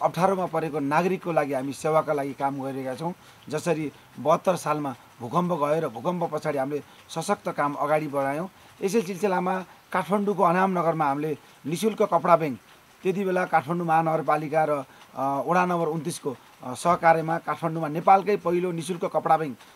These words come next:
सञ्चालन गऱ्यौँ। र कपडा ब्याङ्क सञ्चालन भइसकेपछि हामीले त्यो कपडाहरू यही खाली भएको ठाउँमा, यो घरमा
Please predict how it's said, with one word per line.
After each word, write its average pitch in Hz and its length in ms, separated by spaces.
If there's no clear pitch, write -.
सञ्चालन 160 340
गऱ्यौँ। 160 260
र 190 120
कपडा 202 220
ब्याङ्क 208 200
सञ्चालन 190 300
भइसकेपछि 147 520
हामीले 185 260
त्यो 202 140
कपडाहरू 170 540
यही 226 280
खाली 196 300
भएको 165 260
ठाउँमा, 170 400
यो 165 180
घरमा 165 420